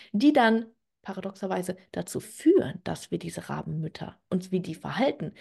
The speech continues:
dass wir dauernd überfordert sind, dauernd genervt, dauernd too much, dann schreien wir, dann rutscht uns die Hand aus. All diese Dinge, die No-Gos sind und über die du nie sprechen würdest, so, die, die dich so belasten, für die du dich innerlich so zerfleischst, weil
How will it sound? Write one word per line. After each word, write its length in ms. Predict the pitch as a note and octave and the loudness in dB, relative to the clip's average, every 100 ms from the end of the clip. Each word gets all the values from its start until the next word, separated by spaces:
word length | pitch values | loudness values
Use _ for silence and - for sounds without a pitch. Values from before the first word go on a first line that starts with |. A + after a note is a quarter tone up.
| - - - | -20 -16 -8
dass 240 | F3+ - | -8 -4
wir 60 | F#3 | 2
dauernd 380 | A3+ C#4 E4 | 6 6 6
überfordert 560 | D#4 C#4 - G#3 F#3 F3+ | 4 2 0 -2 -2 -4
sind, 220 | F3 F3+ | -4 4
dauernd 320 | A3+ C4+ C#4 C4+ | 6 6 4 0
genervt, 520 | A#3 F#3+ E3+ - - | 0 0 -2 -4 2
dauernd 380 | A3+ C4 C#4 C4+ | 6 6 2 -2
too 100 | C4+ | -2
much, 320 | G3 E3+ - | -2 -4 -2
dann 200 | B3 C4 | -2 0
schreien 560 | - - G#3+ G3 F3+ | -4 -2 2 2 2
wir, 240 | E3 D#3 F3 - - - | 0 0 -2 -10 -20 0
dann 180 | A3+ A#3+ | 4 4
rutscht 380 | A#3+ D#4+ - C#4+ | 6 6 6 0
uns 180 | C#4+ - | 0 0
die 160 | C#4 | 0
Hand 280 | C4+ D#4+ - | 0 0 -2
aus. 320 | E2+ G3 G3+ - - | 0 -2 -4 -12 -4
All 180 | - B3+ | 2 4
diese 200 | C4+ C4 | 4 2
Dinge, 280 | B3 C4+ B3 | 0 2 0
die 120 | G#3 | 2
No-Gos 960 | G#3+ G#3 B3 C4+ B3+ G#3 G3+ F3 F3 - | 2 4 6 6 6 6 4 2 0 -6
sind 200 | E3+ F#3 | -6 -2
und 100 | F#3+ | 0
über 160 | G3+ | 0
die 140 | F#3+ G3+ | 0 2
du 140 | A3 | 4
nie 280 | A#3+ D4+ E4 | 4 6 4
sprechen 540 | - - D#4 D4+ B3 | 2 0 0 0 -2
würdest, 360 | G3 G3+ G3 - | -2 -2 -4 -4
so, 120 | F#3+ - - - A3+ | -4 -4 -12 -6 -2
die, 220 | G#3 G3+ | -2 -2
die 160 | G#3+ | -2
dich 260 | A3 - - | -2 -4 0
so 220 | D#4+ D#4+ | 4 6
belasten, 480 | C#4 C4 B3+ - G3+ | 6 4 2 -2 -6
für 100 | A3 | -4
die 120 | G#3+ | 0
du 100 | G#3+ | 0
dich 140 | G#3+ G#3+ | 0 -2
innerlich 360 | A3+ A3+ A#3 | -2 -2 -2
so 180 | - F4 | -2 0
zerfleischst, 600 | F4 C#4 C4+ A#3 G#3+ - | 0 -4 -2 -2 -2 -2
weil 220 | A3 G#3+ | 0 0